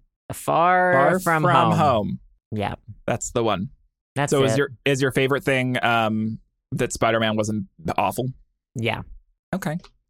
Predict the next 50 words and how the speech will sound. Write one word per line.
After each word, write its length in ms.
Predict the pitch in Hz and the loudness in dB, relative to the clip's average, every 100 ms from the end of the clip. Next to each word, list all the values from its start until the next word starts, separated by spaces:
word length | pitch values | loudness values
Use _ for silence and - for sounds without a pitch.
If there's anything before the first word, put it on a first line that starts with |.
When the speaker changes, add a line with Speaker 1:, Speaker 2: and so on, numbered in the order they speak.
| _ | _
Speaker 2:
Are 80 | - | 0
you 80 | 160 | 2
gonna 140 | 196 | 4
watch 240 | 185 165 - | 4 2 0
Fleabag 420 | 170 160 160 147 | 2 2 2 0
season 300 | - 156 143 | 0 0 0
two? 360 | 139 156 196 254 _ _ _ _ | 2 2 2 -4 _ _ _ _
Speaker 1:
Yeah. 580 | - 208 208 208 202 185 160 _ - | 0 2 4 4 2 0 -4 _ -2
Speaker 2:
Eventually? 260 | 170 180 | 0 2
Speaker 1:
We're 40 | 196 | 2
probably 160 | 196 | 2
gonna 200 | 190 175 | 0 0
take, 260 | 160 175 156 | 0 0 0
like, 180 | 160 147 | 0 0
a 60 | |
week 240 | 139 139 135 | 0 0 0
or 60 | |
two 220 | 143 147 120 | -2 -2 0
break 260 | 123 123 | 0 0
'cause 120 | 120 120 | -2 -4
it 60 | |
was, 200 | 120 101 101 - - | -4 -4 -8 -10 -4
I, 180 | 143 165 - 131 - | -2 -2 -6 -16 -8
it's 220 | - 175 - | -4 -4 -4
fucking 460 | - 127 - 107 | -2 -2 0 -2
heavy. 420 | 95 92 98 101 - _ - | -2 -4 -6 -8 -10 _ 0
Speaker 2:
Yeah, 200 | 196 196 | 2 4
Speaker 1:
Like 160 | 139 131 | 4 2
Speaker 2:
it's 40 | |
draining. 560 | 127 143 147 131 107 104 | 0 2 2 2 0 0
It's 200 | 135 - | 0 2
one 140 | 180 | 2
of, 60 | 185 | 2
it's 140 | 185 175 | 2 4
not 280 | 190 202 | 4 4
something 280 | - 180 165 | 2 2 2
light 300 | 151 151 139 | 4 4 4
that 60 | 131 | 4
you 80 | 131 | 4
just 180 | 135 - | 0 0
put 200 | 139 151 | 2 4
on 200 | 160 160 | 4 4
in 60 | |
the 80 | 160 | 4
background. 460 | 160 151 139 120 117 | 4 4 4 4 4
It's 100 | 113 | 4
Speaker 1:
No. 200 | 110 104 | 4 4
Speaker 2:
like, 80 | 95 | 4
Jesus 360 | 104 107 117 - | 2 2 0 -4
Christ. 800 | - 139 147 123 104 - - | -2 2 4 2 0 -6 -10